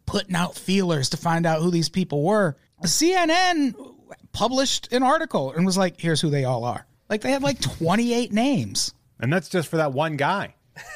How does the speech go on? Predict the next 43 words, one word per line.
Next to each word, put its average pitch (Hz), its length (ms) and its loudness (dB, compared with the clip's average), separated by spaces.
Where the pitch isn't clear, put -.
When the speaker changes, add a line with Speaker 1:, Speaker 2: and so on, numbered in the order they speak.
Speaker 2:
<laughs> 427 80 -2
Speaker 1:
Yeah. 147 520 0
And, 190 160 -2
and 240 240 2
I 262 60 2
mean, 262 180 2
it 233 100 -2
could 277 140 2
have 254 100 -2
been 214 140 2
the 165 160 4
F 165 180 0
B 170 160 2
I, 156 180 4
like, 143 300 0
not 156 300 0
letting 156 280 2
on 151 280 2
that 147 140 0
they 151 140 0
knew 151 220 4
who 160 120 2
they 156 160 2
were 160 360 2
and 143 120 0
<laughs> - 20 2
that - 180 -4
they 202 80 0
were 147 180 -4
already 139 400 0
coming. 156 440 0
Speaker 2:
Well, 180 100 0
it's 151 140 -2
like 147 160 0
the, 131 220 2
the, 123 160 0
the 117 220 -4
joke 123 340 0
that 127 140 -2
we 123 100 0
see 120 220 -2
sort 113 240 -2
of, 98 220 -4